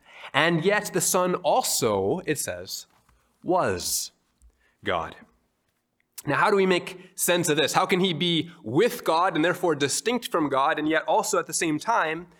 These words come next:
be God himself? Well, the historic Christian answer to this conundrum has been the doctrine of the Trinity. Now, the Bible is very clear. Uh,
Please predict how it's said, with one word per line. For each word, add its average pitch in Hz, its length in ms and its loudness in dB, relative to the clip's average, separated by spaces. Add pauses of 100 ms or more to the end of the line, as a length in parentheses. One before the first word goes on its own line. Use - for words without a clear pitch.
(400)
be 139 460 -2 (420)
God 117 440 0 (200)
himself? 104 600 -4 (1160)
Well, 135 140 4
the 151 100 2
historic 190 640 0
Christian 180 600 0
answer 160 420 2
to 147 160 -4
this 160 320 0
conundrum 151 840 0 (840)
has 131 220 0
been 160 240 4
the 135 80 4
doctrine 139 580 0
of 123 460 -2 (200)
the - 80 -10
Trinity. 107 640 -2 (1160)
Now, 131 140 6
the 147 80 4
Bible 190 420 4
is 156 140 2
very 196 280 2
clear. 202 680 0 (160)
Uh, 147 80 2